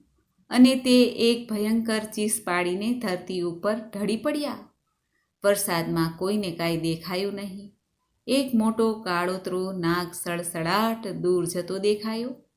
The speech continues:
થોડી વારમાં તો વરરાજાનું આખું શરીર લીલુંછમ થઈ ગયું. આંખો ફાટી ગઈ, મોઢામાં ફીણ આવ્યા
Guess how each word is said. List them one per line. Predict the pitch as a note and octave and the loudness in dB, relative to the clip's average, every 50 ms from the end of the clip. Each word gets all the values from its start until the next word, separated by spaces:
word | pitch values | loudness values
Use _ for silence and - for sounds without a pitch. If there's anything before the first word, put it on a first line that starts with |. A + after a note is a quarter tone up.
| _ _ _ _ _ _ _ _ _ - | _ _ _ _ _ _ _ _ _ -4
થોડી | G#3+ G3 F#3 F#3 F3 | -2 0 2 0 0
વારમાં | E3 E3+ E3 E3 E3 E3+ E3 D#3+ D#3+ - | 0 0 -2 0 0 0 0 0 0 -2
તો | G#3 A#3+ C#4+ E4+ D#4+ | -2 -2 -2 -2 -4
વરરાજાનું | A#3+ F3 E3+ E3+ E3 E3 E3 D#3+ - F3 D#3 E3 E3 E3 E3+ | -2 -4 -2 -2 -2 -2 -4 -4 -4 -4 -4 -2 -2 -2 -2
આખું | F3+ F#3 F3 - - A3 F#3+ F#3 F3+ | -2 -4 -8 -8 -6 -2 -2 -2 -2
શરીર | F3+ - F#3 F#3 A#3 A#3 G#3+ A3 - - - _ _ _ _ _ A3+ | -2 -2 -2 0 0 0 -2 -4 -6 -12 -20 _ _ _ _ _ 2
લીલુંછમ | A3+ B3 B3 A#3 A3 A3+ A3+ A3+ A3 A3 A3 G#3+ G3 F#3+ G3 F#3 | 4 4 4 4 2 0 0 -2 -4 -6 -8 -8 -8 -8 -8 -8
થઈ | G3 G#3+ A3 G#3 | -6 -4 -4 -2
ગયું. | G#3+ A#3 A#3+ B3+ B3 - - _ _ _ _ _ _ _ _ _ _ _ - | -2 -2 -4 -4 -8 -10 -14 _ _ _ _ _ _ _ _ _ _ _ 0
આંખો | A#3 B3+ C4+ C4 - C#4 C#4+ C#4 | 0 0 0 0 0 -2 -2 0
ફાટી | - B3 A#3+ A3+ A3+ A#3 B3 B3 | 0 0 0 0 0 2 2 2
ગઈ, | B3 B3 B3+ D4 - - - _ _ _ _ _ _ | 2 2 0 0 -2 -8 -16 _ _ _ _ _ _
મોઢામાં | A3 A3+ G#3+ G#3+ A3 G#3+ G3 F#3+ F#3+ F3+ | 2 4 4 4 2 -2 -2 -4 -6 -6
ફીણ | F3+ - - G3+ G3+ G#3+ G#3+ | -8 -8 -10 -6 -4 -2 0
આવ્યા | G#3+ G#3+ G#3+ A3 A#3+ A#3 | 0 0 0 -2 -6 -6